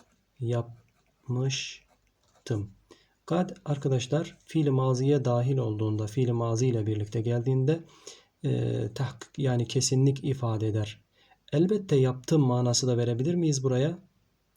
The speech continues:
Evet, elbette yaptım manası da verebiliriz. Yapmıştım manası da, mış, miş manası da verebiliriz. Evet. Kale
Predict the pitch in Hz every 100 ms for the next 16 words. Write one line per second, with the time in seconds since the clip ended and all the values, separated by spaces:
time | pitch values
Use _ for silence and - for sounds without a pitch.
0 | - 131 117 143 - - - 147 160 135
1 | 131 - 156 127 113 - - 151 147 110
2 | 104 - 120 117 117 117 120 127 139 127
3 | 113 120 151 - _ - _ - 127 131
4 | 135 135 170 165 - - 147 143 110 101
5 | - _ - 123 120 117 123 113 123 143
6 | - - 139 143 - 117 113 113 107 123
7 | 156 160 127 120 110 110 101 - - -
8 | _ _ _ _ _ _ _ _ _ _
9 | - - - - 127 101 - _ _ _
10 | _ _ _ _ _ _ - - - 190
11 | 165 135